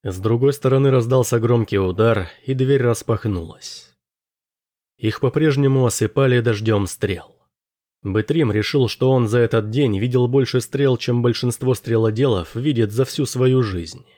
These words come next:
Несколько парней пропавшего ворвались в дверной проход, а Бэтрим оттолкнулся от капитана и втиснулся в строй солдат, которые скрывались вверху на лестнице, ведущей к бойницам на стене.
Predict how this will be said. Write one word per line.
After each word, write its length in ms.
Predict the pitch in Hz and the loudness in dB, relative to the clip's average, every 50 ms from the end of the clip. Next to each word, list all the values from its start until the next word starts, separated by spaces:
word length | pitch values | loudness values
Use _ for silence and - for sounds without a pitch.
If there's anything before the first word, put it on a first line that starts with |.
| _ _ _ _ _ _ _ _ _ _ _ _ _ _ _ _ _ _ - | _ _ _ _ _ _ _ _ _ _ _ _ _ _ _ _ _ _ -6
Несколько 480 | - 101 117 127 - 147 143 - 160 | -4 -2 -2 -2 -2 -4 -2 0 -2
парней 380 | 147 - 151 143 135 139 143 135 | 0 0 2 2 2 2 0 0
пропавшего 580 | - 127 120 - 120 123 - - - 127 127 120 | 0 0 0 0 0 -2 0 -2 0 0 0 2
ворвались 460 | 113 120 117 113 120 123 120 107 101 | 2 2 2 2 2 2 2 0 -2
в 60 | 98 | -4
дверной 420 | 95 95 101 107 104 104 104 101 | -2 -2 0 0 0 0 0 0
проход, 600 | - - 104 92 85 - 120 117 95 - - - - _ _ _ _ _ | 0 -2 -2 -4 -2 -2 -2 -2 -2 -4 -10 -20 -20 _ _ _ _ _
а 120 | - 107 | -6 -2
Бэтрим 360 | 107 127 120 - 151 160 147 | -2 -2 -2 0 0 0 0
оттолкнулся 680 | 143 135 - 143 131 123 - 135 135 131 127 - - 113 | 0 0 0 0 0 0 0 2 2 2 2 2 0 -2
от 100 | 107 - | -2 -2
капитана 640 | - 110 - 110 98 - 131 127 120 117 107 101 | -4 -4 -2 -2 0 0 0 2 2 2 0 0
и 20 | 98 | -2
втиснулся 580 | - - - 147 127 - 127 123 107 - 120 | -4 -6 -6 -6 -4 -2 -2 -2 -2 -2 -4
в 60 | 113 | -4
строй 260 | - - - 123 120 107 | -4 -4 -2 0 0 0
солдат, 540 | - - 98 98 98 101 117 110 107 - | 0 0 -2 0 0 0 -2 -2 -2 -6
которые 400 | - - 113 - 147 135 120 113 | -8 -10 -4 -2 0 0 0 0
скрывались 640 | 104 - - 110 120 127 131 123 113 101 92 - - | -2 -2 -2 -2 0 2 2 2 2 0 0 -2 -2
вверху 500 | 101 107 104 98 - - 131 123 107 98 | -2 -2 -2 -2 -2 -2 0 0 0 0
на 140 | 95 95 95 | 0 0 0
лестнице, 600 | 110 117 110 - - 107 101 - - 110 104 98 | 0 0 -2 -2 -4 -6 -4 -2 0 0 0 0
ведущей 520 | 98 110 117 131 139 - - - 131 123 | 0 -2 -2 -2 -4 -4 -2 -2 -2 -2
к 60 | 113 | -2
бойницам 600 | 113 113 113 110 104 107 104 101 - - 107 101 | 0 0 0 0 0 0 -2 -2 -2 -4 -2 -2
на 80 | 101 98 | -2 -4
стене. 520 | 92 - - 113 101 90 82 82 - - | -4 -4 -4 -4 -4 -4 -6 -10 -14 -18